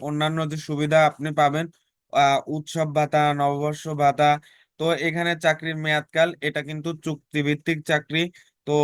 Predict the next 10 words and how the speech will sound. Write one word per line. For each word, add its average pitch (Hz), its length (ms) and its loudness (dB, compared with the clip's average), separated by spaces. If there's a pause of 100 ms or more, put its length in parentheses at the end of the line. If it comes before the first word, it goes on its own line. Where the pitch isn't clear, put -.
(160)
এটা 151 320 0
হচ্ছে 170 320 -4 (100)
আপনার 147 520 0 (340)
এক 151 260 0
বছরের 151 380 -6
একটা 147 260 -4
চুক্তির, 151 460 -4 (140)
আহ, 139 280 6 (220)
সার্কুলার। 131 400 -4 (420)
তো 156 60 -8